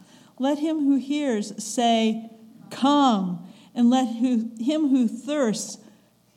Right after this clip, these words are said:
come. Whoever desires, let him take of the water of life freely." So the, today the invitation is the same as it's always been.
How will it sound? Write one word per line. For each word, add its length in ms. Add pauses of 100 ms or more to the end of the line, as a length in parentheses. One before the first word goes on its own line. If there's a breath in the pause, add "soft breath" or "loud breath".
come. 880 (920 loud breath)
Whoever 380
desires, 720
let 140
him 160
take 320
of 80
the 100
water 500
of 180
life 380 (260)
freely." 600 (1300)
So 200
the, 100
today 520
the 160
invitation 720
is 160
the 100
same 340
as 160
it's 160
always 360
been. 340